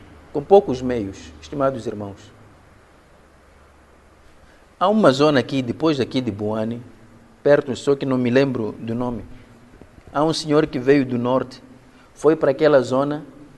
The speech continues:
eu tive a oportunidade de conhecer este senhor, até mostrou-me fotos, que ele fez a primeira mesquita era de tendas, só. Depois ele, a esposa, os filhos começaram a fazer tijolos.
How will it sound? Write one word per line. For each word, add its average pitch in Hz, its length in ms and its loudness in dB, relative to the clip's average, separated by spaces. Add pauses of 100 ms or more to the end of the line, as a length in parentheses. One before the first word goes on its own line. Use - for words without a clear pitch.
eu 120 140 -2
tive 156 220 0
a - 20 4
oportunidade 147 640 0
de 135 100 -6
conhecer 131 460 -2
este 139 200 -2
senhor, 139 380 -4 (380)
até 156 100 0
mostrou-me 156 480 0
fotos, 156 680 -6 (460)
que 156 100 -4
ele 156 140 4
fez 156 220 2
a 135 60 8
primeira 156 380 0
mesquita 151 380 -2
era 151 160 6
de 139 100 -2
tendas, 131 640 -2
só. - 300 -4 (1160)
Depois - 340 -2 (100)
ele, 220 520 12 (600)
a 135 60 2
esposa, 202 640 6 (320)
os - 200 2
filhos 214 520 4 (280)
começaram 160 480 6
a - 20 6
fazer 165 380 8
tijolos. 147 880 2